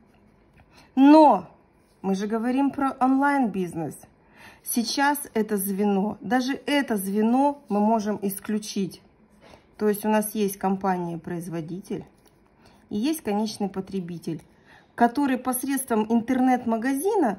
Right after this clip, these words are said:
может сам зайти на сайт и купить продукцию со скидкой для себя в том объёме, в котором ему нужно, минуя дистрибьютора. Но компания говорит, если вы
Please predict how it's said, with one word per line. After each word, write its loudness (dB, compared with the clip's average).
может 0
сам 2
зайти -2
на 2
сайт 0
и 0
купить 0
продукцию 2
со 0
скидкой -4
для 0
себя -4
в -18
том 6
объёме, 2
в -14
котором -2
ему 2
нужно, 0
минуя 6
дистрибьютора. -6
Но 6
компания 4
говорит, -2
если 0
вы 2